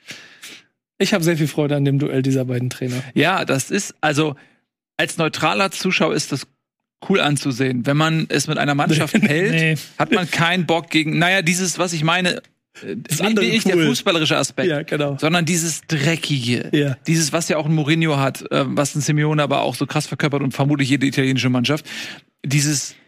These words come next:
Speaker 3: Ja.
Speaker 2: Lamentieren, dieses Beeinflussen des Schiedsrichters, dieses alles drumherum, diese Rudelbildung und all das Ausnutzen jeder Regel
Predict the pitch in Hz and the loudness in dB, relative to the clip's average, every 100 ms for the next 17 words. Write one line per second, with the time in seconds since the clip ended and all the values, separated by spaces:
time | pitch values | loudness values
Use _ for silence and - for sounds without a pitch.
0 | _ _ - 139 139 160 170 175 139 - | _ _ -8 -4 0 2 2 2 0 0
1 | 175 175 165 151 156 165 - 160 151 170 | 2 2 2 0 2 0 0 -2 -2 0
2 | 165 156 151 - 175 - 156 143 147 - | -2 -2 -2 0 -2 -2 -2 0 0 0
3 | 147 156 147 - - 160 190 - 170 165 | 0 0 -2 -6 -4 -2 -2 0 0 0
4 | 160 151 160 143 185 170 139 165 160 160 | 0 2 0 2 2 2 2 2 2 2
5 | 160 151 - 165 160 156 190 202 170 165 | 2 0 0 0 0 0 -2 0 0 0
6 | 165 147 175 170 135 175 151 165 156 | 0 2 2 2 2 0 2 0 0